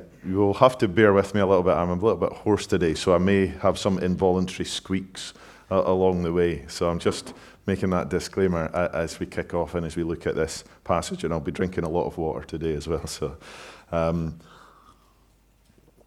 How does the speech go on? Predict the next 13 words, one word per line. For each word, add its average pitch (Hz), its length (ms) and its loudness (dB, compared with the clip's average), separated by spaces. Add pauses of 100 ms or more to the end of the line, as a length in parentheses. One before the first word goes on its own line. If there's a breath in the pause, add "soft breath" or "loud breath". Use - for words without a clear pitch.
(480)
uh, 92 160 4
something 123 320 6
that - 400 4 (240)
I've 98 140 0
noticed 113 340 -2
recently 110 380 -2
when 95 100 2
it - 100 -6
comes 104 360 -4
to 92 320 0
T 110 340 -4
V 104 260 0
viewing 98 440 0